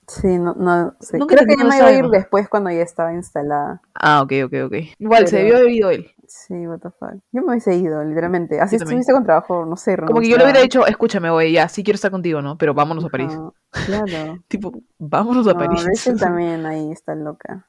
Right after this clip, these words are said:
Speaker 2: Sí, Rachel, sí, sí, sí, sí. A, a veces le gritaba, ¿no? Creo que se exaltaba el pata. Y le decía, cuando, creo que estoy recordando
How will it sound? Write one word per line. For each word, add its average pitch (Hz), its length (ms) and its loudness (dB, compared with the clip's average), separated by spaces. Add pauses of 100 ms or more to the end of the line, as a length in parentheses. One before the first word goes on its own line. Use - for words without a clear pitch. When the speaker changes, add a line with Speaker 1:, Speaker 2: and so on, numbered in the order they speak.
(800)
Speaker 2:
Sí, - 560 -18
Rachel, - 400 -14
sí, - 180 -20
sí, 170 200 -14
sí, 165 140 -14
sí. 147 200 -16
A, - 200 0
a - 20 6
veces 285 240 2
le 349 100 0
gritaba, 156 380 0
¿no? 147 220 -12
Creo 151 300 -4
que 175 100 -6
se - 80 -8
exaltaba 151 420 -2
el 147 100 -6
pata. 143 340 -10 (540)
Y 165 160 -12
le 151 140 -4
decía, 147 540 -8
cuando, 175 680 2 (380)
creo 220 160 -10
que 208 60 -8
estoy 175 180 -6
recordando 151 340 -2